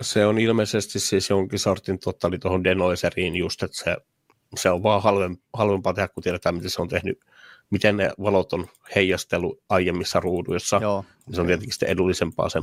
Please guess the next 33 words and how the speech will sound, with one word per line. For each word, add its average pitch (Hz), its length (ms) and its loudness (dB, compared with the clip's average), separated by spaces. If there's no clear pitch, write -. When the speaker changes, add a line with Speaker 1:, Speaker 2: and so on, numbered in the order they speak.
Speaker 1:
puolesta, - 380 -2
kun - 120 -8
ei 90 40 0
tarvitse 95 260 2
Speaker 2:
Okei. 87 80 2
Speaker 1:
uudestaan 87 340 2
laskea 92 360 0
välttämättä 90 400 -2
joka 90 240 -4
ruutuun - 320 -2
samoja - 320 0
asioita. 95 440 -2
Speaker 2:
Joo, 127 380 2
selvä. 139 480 -2
Mutta 104 420 -2
semmonen 131 460 2
oli 117 160 2
yhdeksäntuhatta 117 640 0
kuusikymmentä - 680 -6
X - 100 -8
T-testi, 101 680 0
ja 104 80 4
nyt 113 240 0
on 98 120 2
käytännössä, 107 480 0
ollaan 104 160 0
siinä 113 220 0
tilanteessa, 98 640 -2
että - 280 -4
käytännössä 156 560 2
kaikki 131 520 2
R 127 80 -2
T - 100 -10